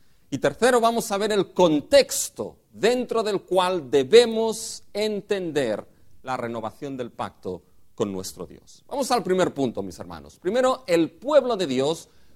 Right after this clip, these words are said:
somos los que estamos involucrados en la renovación del pacto con Dios.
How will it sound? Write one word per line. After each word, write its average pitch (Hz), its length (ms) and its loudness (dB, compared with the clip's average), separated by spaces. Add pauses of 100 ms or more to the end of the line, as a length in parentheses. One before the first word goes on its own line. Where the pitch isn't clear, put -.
somos 220 720 2
los 170 200 -2
que - 60 -6
estamos 240 640 -4 (160)
involucrados 180 1120 0 (300)
en 196 160 4
la 196 100 2
renovación 180 920 2
del 170 200 -4
pacto - 600 -4 (160)
con 98 220 -6
Dios. - 400 -18